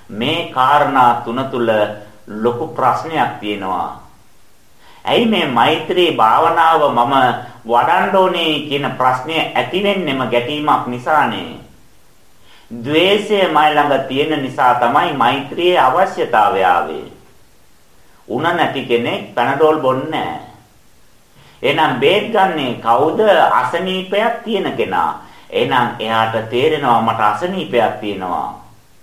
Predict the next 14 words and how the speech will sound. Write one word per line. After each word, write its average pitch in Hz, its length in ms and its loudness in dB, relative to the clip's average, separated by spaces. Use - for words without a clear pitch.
මොකද්ද 180 540 0
මගේ 156 500 2
ජීවිතය 147 600 -2
තුළ 135 260 -2
ද්වේෂය 190 800 2
කියන 143 240 -2
ක්ලේශ 147 480 0
ධර්මය 123 540 0
අභ්‍යන්තරයේ 147 880 0
පවතිනවා. 113 960 0
ඒක 139 260 0
මන් 127 360 2
නඩත්තු 110 460 0
කරනවා. 101 800 -2